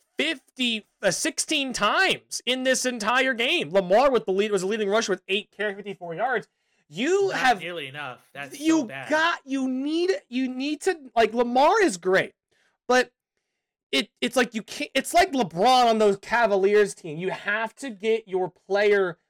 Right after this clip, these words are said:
Speaker 1: some talent 'cause they just can't, they can't always carry the load. You need a run game. You need that to not,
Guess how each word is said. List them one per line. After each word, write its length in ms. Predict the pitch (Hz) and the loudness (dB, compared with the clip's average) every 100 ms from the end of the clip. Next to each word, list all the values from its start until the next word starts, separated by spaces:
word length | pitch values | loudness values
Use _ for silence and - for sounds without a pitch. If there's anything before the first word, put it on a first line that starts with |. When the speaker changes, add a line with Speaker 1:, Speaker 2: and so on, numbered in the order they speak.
| _ | _
Speaker 1:
some 300 | - 196 170 | -4 -4 -4
talent 420 | - 196 214 196 | -6 -2 0 0
'cause 200 | 180 139 | -2 -6
they 360 | 190 208 233 240 | 0 2 2 2
just 320 | 175 208 - | 0 0 -2
can't, 500 | - - 214 220 220 - _ _ - | -14 -8 -4 -4 -4 -16 _ _ -4
they 120 | 233 262 | -2 0
can't 380 | - 311 349 349 | -2 0 0 2
always 400 | 330 339 320 294 | 2 4 2 0
carry 420 | - 302 311 311 | -2 0 0 0
the 160 | 269 247 | 0 0
load. 520 | 233 330 427 247 139 | 2 2 2 0 -2
You 200 | 160 254 | -4 -4
need 500 | 254 262 302 320 311 - | -2 -4 -4 -4 -6 -4
a 140 | 247 | -4
run 480 | 240 220 240 381 427 | -2 -2 -2 -2 -2
game. 240 | 277 143 - _ _ _ _ _ | -4 -6 -14 _ _ _ _ _
You 180 | 226 254 | -4 -4
need 440 | 233 285 427 392 | -4 0 0 0
that 320 | 233 175 175 | -2 -2 -4
to 180 | - 214 | -6 -8
not, 360 | 190 214 262 269 | -6 -6 -4 -8